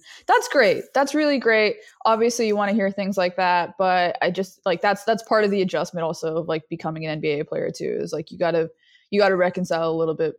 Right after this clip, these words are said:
with, like, the fact that your body isn't quite invincible. And I think for a guy like him, whose body has he-, held up incredibly well for him for the most part, uh, that might be a little bit harder of a challenge too.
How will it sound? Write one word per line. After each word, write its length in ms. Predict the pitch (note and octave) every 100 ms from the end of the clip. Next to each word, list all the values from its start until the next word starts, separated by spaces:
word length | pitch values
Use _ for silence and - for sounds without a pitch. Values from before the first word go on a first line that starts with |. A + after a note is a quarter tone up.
| _
with, 300 | E3+ D#3 D#3+
like, 280 | D3+ C#3+ - _ _ _ _
the 80 | F3
fact 240 | E3 -
that 80 | E3+
your 160 | A#2+ E3
body 360 | D3+ D3 D3+
isn't 360 | D3 E3 D3 -
quite 280 | - D3 -
invincible. 760 | F3+ - - - - D#3+ - - - F3+
And 60 |
I 40 | G3+
think 220 | A#3+ A#3+
for 240 | G#3 F#3
a 80 | -
guy 220 | F#3+ F3+
like 200 | F3 -
him, 320 | - F#3 F3
whose 240 | E3+ F3+ F3 _ _ _ _ _
body 240 | - G3 G3
has 120 | F3+
he-, 60 | F#3+
held 220 | G3 F#3+
up 120 | E3 E3
incredibly 720 | D#3+ - - A#3 F#3+ E3+ E3
well 220 | D#3+ D#3+
for 120 | F3
him 160 | D#3+ D#3+
for 120 | E3
the 60 |
most 220 | D#3+ E3 -
part, 300 | F3 E3 - - - -
uh, 160 | F#3
that 100 | G3
might 160 | G#3+ F#3+
be 280 | F#3 F3 -
a 80 |
little 260 | F#3 F3 E3+
bit 200 | E3+ E3
harder 300 | F3 D#3 D#3
of 80 | -
a 60 |
challenge 560 | E3 - D#3+ - - -
too. 340 | D3+ C#3+ G#1